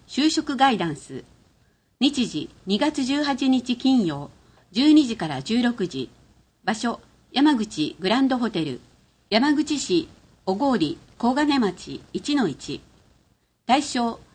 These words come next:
令和五年三月以降に、大学、短大、高専、専修学校などを卒業予定の人、無料。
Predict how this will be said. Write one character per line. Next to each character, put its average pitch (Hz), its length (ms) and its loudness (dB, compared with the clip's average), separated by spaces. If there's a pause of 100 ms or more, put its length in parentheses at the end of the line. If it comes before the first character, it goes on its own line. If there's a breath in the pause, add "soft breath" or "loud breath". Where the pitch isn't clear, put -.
令 269 200 2
和 294 100 2
五 277 140 0
年 269 240 0
三 311 240 2
月 285 220 -2
以 175 100 -2
降 185 180 0
に、 143 240 -4 (400 soft breath)
大 240 220 0
学、 240 400 -2 (180)
短 240 240 0
大、 220 240 0
高 269 240 -2
専、 156 340 -4 (120)
専 294 240 0
修 285 240 -4
学 285 180 -2
校 185 200 0
な 180 120 0
ど 151 160 -4
を - 80 -10
卒 214 240 -6
業 285 220 0
予 277 160 -4
定 196 160 0
の 143 120 -2
人、 160 300 -8 (360)
無 180 120 -2
料。 214 280 0